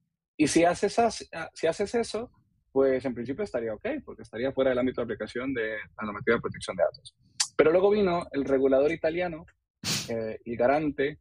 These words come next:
y, y llegó y dijo, "Bueno, a mí eso no me vale, porque incluso anonimizando la dirección I P,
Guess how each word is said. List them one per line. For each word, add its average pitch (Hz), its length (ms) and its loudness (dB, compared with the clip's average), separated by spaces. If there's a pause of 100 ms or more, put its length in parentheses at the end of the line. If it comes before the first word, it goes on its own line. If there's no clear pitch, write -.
(300)
y, 131 480 4
y 151 140 2
llegó 160 260 4
y 208 80 2
dijo, 185 420 2
"Bueno, 151 480 0 (280)
a 160 100 0
mí 220 160 -2
eso 208 180 -4
no 196 80 -2
me 170 140 0
vale, 101 380 -2 (520)
porque 151 360 2
incluso 185 480 0
anonimizando 165 1080 -2
la 151 540 0
dirección 151 560 -6
I 180 80 -4
P, 196 320 0